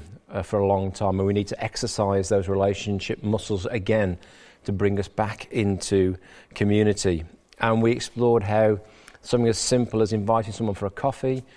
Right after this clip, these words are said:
or asking someone for a meal really helps to deepen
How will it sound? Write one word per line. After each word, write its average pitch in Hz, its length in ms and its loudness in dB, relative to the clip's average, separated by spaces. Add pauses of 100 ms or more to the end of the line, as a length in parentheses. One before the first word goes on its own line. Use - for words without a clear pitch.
(260)
or 87 440 0
asking 101 300 -6
someone 98 480 -4
for - 180 -2
a 95 60 2
meal 101 480 0 (320)
really 123 300 2
helps 110 400 -2
to 104 120 -6
deepen 101 640 -2